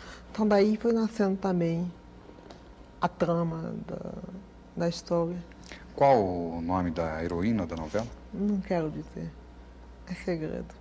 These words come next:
Speaker 2: E o nome da novela, você poderia revelar?
Speaker 1: Treze nomes. Treze títulos.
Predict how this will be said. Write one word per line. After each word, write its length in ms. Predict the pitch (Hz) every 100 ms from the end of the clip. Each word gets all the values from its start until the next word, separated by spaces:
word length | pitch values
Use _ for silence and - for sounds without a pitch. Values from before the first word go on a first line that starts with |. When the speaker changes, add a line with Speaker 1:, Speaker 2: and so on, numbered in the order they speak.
| - - - - - -
Speaker 2:
E 160 | 95
o 100 | 85
nome 280 | 85 95 90
da 100 | 87
novela, 340 | 87 82 87 78
você 120 | 76
poderia 240 | 82 80
revelar? 300 | 80 76 76
Speaker 1:
Treze 440 | 247 247 247 240 190
nomes. 580 | 185 190 190 175 - - - - - - - - - - - -
Treze 380 | 208 233 202
títulos. 560 | 185 - 170 - 170